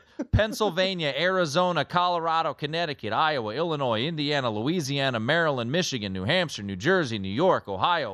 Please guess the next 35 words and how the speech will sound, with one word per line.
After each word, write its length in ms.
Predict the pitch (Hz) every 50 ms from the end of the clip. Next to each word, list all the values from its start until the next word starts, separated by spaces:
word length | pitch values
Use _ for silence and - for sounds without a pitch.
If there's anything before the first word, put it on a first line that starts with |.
| 92
Oregon, 480 | - 190 214 208 180 151 113 113 110 98
Tennessee, 580 | - - 214 220 202 156 - - 185 185 165
Virginia, 760 | 143 110 113 127 117 101 104 147 220 226 208 175 147 123 104 90 - - _
West 320 | - 127 165 175 247 - -
Virginia, 680 | 175 180 160 123 120 151 135 117 107 98 90 78 71 - _ _ _ _ _ _
Wyoming, 800 | 92 92 120 160 175 185 180 170 151 139 117 110 104 101 98 92 - _ _ _
all 460 | - 131 139 196 185 202 202 190 180 156
<laughs> 180 | 143 156 -
rolling 400 | - - - - - 214 185 165 -
with 380 | - 180 185 - 175 185 160 139 - - _ _ _ _ _ _ _ _
the, 360 | 107 120 147 151 147 143 143 139
uh, 380 | 139 131 127 120 120 117 110 104 - - - _ - _
with 300 | - 120 147 165 160 -
the 100 | - 147
Eagles 420 | 143 147 165 156 139 143 131 120
in 120 | 123 127 127
this 260 | 135 143 147 - -
one. 220 | 135 127 123 120
And 120 | 120 120 120
we've 140 | 127 120 113
got 180 | 151 147 131
the 60 | 143
graphic 420 | 117 107 131 135 135 139 - 135 120
up, 180 | 127 120 101
BetMGM, 640 | 107 139 139 139 135 131 120 107 113 131 135 135 123
similar. 680 | - - - 170 190 214 226 190 156 135 123 120 123 - - - _
Uh, 220 | - 113 117 123 120
the 140 | 120 127 143
only 260 | 170 190 196 202 185
state, 340 | - - - 208 214 208 165
your 260 | 151 190 240 285 302
state, 440 | - - - - 185 170 185 208 160
my, 280 | 165 165 160 151 156 139
uh, 160 | 135 135 135
Massachusetts, 1040 | 135 147 170 190 180 - 156 135 - - 214 240 262 - - 156 131 113 107 - -